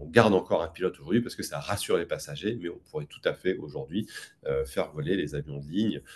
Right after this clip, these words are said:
euh, sans avoir de, de pilote à bord. En tout cas, c'est, euh, le sens de l'histoire et c'est ce vers quoi on va aller. Ça sera exactement la même chose avec la voiture autonome, bien évidemment, si on veut réussir à réduire, euh, les accidents. On sait que la voiture autonome, ça sera sans doute la meilleure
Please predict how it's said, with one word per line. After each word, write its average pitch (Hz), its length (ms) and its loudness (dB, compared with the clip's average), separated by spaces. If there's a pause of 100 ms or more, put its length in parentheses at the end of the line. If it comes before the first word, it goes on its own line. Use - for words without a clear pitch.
(200)
euh, 69 60 -6
sans 82 280 -2
avoir 85 320 0
de, 71 360 -2
de 80 100 -4
pilote - 400 -6
à 82 60 -2
bord. 101 360 10
En 71 60 4
tout - 140 -10
cas, 104 160 4
c'est, 95 320 2
euh, - 260 -6
le - 80 -18
sens 95 300 -2
de 76 80 -8
l'histoire 95 460 2
et - 20 -4
c'est - 180 -10
ce - 220 -4
vers - 200 -4
quoi 90 140 0
on 78 80 2
va 67 120 0
aller. 92 340 8 (240)
Ça - 100 -14
sera 76 220 0
exactement 78 420 0
la 69 80 0
même 69 160 -6
chose 98 220 2
avec 80 180 0
la 69 100 -2
voiture 82 420 2
autonome, 82 640 4 (120)
bien 78 120 -2
évidemment, 71 460 0
si - 220 -8
on 71 100 -6
veut 101 300 4 (240)
réussir 76 480 2 (100)
à 69 80 -6
réduire, 92 680 8
euh, 80 100 2
les 78 120 -4
accidents. 85 460 2
On 80 80 2
sait 95 220 -2
que - 120 -2
la 82 160 2
voiture - 340 -6
autonome, 85 420 -2
ça - 100 -16
sera - 160 -16
sans - 160 -12
doute 87 340 -10
la 73 100 -4
meilleure 90 380 4